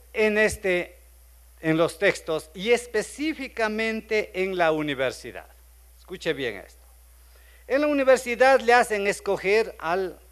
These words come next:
joven entre la ciencia y la religión.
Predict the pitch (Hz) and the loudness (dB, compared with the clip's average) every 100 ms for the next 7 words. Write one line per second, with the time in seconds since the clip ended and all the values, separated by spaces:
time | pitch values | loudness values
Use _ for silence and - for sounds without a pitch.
0 | - - 170 156 170 175 - 185 185 170 | -20 -2 0 2 0 -6 -8 -8 -6 -4
1 | 175 156 143 - 277 311 294 302 302 285 | -2 -2 -4 -4 -2 -2 -2 -4 -4 -4
2 | - - - 160 165 202 254 240 - - | -14 -20 -14 -8 -4 -2 -4 -8 -20 -20
3 | - - - - - - - - - - | -20 -20 -20 -20 -20 -20 -20 -20 -20 -20
4 | - - - - 131 135 117 - 90 | -20 -20 -20 -14 -6 -6 -6 -10 -14